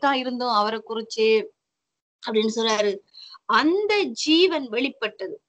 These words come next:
ஆதியில வார்த்தைன்னு இருந்துச்சே, அந்த ஜீவன் வெளிப்பட்டது. பிதா அவரிடத்திலிருந்து எங்களுக்கும் வெளிப்பட்ட நித்தியமா இருக்கிற அந்த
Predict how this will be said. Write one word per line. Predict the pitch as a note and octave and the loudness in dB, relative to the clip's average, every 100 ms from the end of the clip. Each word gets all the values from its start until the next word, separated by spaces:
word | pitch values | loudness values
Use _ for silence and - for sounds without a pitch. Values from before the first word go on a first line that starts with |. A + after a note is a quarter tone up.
| _ _ - | _ _ 0
ஆதியில | A3+ B3+ C#4 C4 B3+ | 2 4 2 0 0
வார்த்தைன்னு | A3+ B3+ C4+ D4+ D4 | 2 0 0 -2 -2
இருந்துச்சே, | B3+ B3+ A3 A3+ A3 A#3 G3+ | -6 -10 -6 -2 -2 -2 -2
அந்த | B3 C4 A#3+ A3+ | 0 0 0 2
ஜீவன் | D#4+ D#4+ B3+ G#3+ A#3+ D#4 C#4 | 2 4 0 -2 -4 -2 2
வெளிப்பட்டது. | E4 F#4+ F4+ G#4+ - - - _ _ _ _ _ | 2 2 -6 -6 -6 -6 -8 _ _ _ _ _
பிதா | - F4 G4+ A4 - B3 | 0 0 2 0 -2 -6
அவரிடத்திலிருந்து | C4+ D4 C#4+ D4 C4+ B3+ C4+ C4 A3 - | -6 -4 -4 -6 -10 -12 -8 -8 -6 -4
எங்களுக்கும் | C4 D4+ E4+ E4 - C#4+ A#3+ | 0 2 2 -2 -2 -2 0
வெளிப்பட்ட | C#4 E4+ - D4 - A3 G3+ G#3+ _ _ - _ | 0 0 0 -2 0 -4 -2 -4 _ _ -20 _
நித்தியமா | G#3+ D4+ D#4+ - G4+ G#4 F4+ E4 C4+ | -2 -2 -2 2 4 4 0 0 -2
இருக்கிற | C4+ C4 C4 B3 - | -6 -10 -10 -8 -6
அந்த | B3 | -6